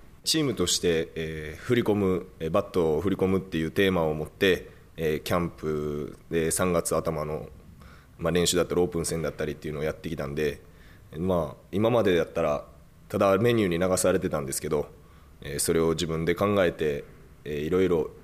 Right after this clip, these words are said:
意識しながらできるようになったんで、それがまあ実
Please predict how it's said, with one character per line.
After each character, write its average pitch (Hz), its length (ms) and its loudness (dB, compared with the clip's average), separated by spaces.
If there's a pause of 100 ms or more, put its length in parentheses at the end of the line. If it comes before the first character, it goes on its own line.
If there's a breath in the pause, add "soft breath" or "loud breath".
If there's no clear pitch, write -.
(260)
意 104 80 0
識 - 200 0
し - 120 2
な 95 120 2
が 95 100 4
ら 92 100 4
で 90 100 2
き 92 120 -2
る 87 60 2
よ - 20 2
う - 20 -4
に 76 60 -6
な 69 60 -8
っ - 40 -12
た 76 140 -10
ん 71 80 -8
で、 64 200 -8 (520 loud breath)
そ - 120 -4
れ 98 80 4
が 95 120 4
ま 82 340 0
あ - 60 -12
実 82 240 -2